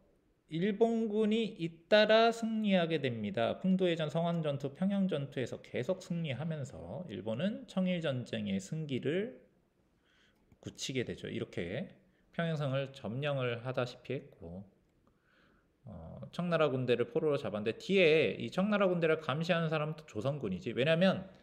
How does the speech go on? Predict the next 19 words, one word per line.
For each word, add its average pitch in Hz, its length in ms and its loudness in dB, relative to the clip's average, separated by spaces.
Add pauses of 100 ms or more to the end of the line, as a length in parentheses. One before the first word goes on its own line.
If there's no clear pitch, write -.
(540)
일본이 175 800 4 (280)
고종을 214 420 4
사로잡고 202 1000 6 (600)
우리나라 185 360 6
정부를 170 440 2
장악한 180 440 2
상황이기 156 480 -2
때문에 117 600 -2
조선군도 185 760 4
자기네 139 760 0 (340)
편으로 185 680 2
편입시켜서 190 840 -2
부려먹었단 107 640 0
말이야. - 1600 -20
청일전쟁과 135 680 -4
관련된 98 400 -2
사진이 110 340 -6
계속 - 240 -12
나왔지요. 92 560 -12